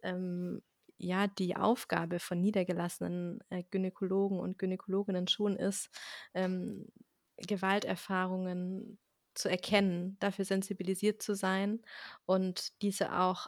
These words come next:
aktiv anzusprechen. Und, ähm, ja, das ist natürlich schwierig, wenn so ein Fall vorliegt, ähm,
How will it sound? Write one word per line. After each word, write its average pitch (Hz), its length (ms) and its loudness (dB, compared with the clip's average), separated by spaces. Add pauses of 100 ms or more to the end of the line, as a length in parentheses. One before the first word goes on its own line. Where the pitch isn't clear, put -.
aktiv - 500 -4
anzusprechen. 180 960 -2 (520)
Und, 175 560 -6
ähm, 180 680 -4 (960)
ja, 190 400 2 (520)
das - 260 -10
ist - 260 -2
natürlich 202 380 0
schwierig, 214 440 2
wenn 190 260 0
so - 200 -2
ein 185 100 0
Fall 190 260 0
vorliegt, 185 500 -2 (480)
ähm, 185 520 -2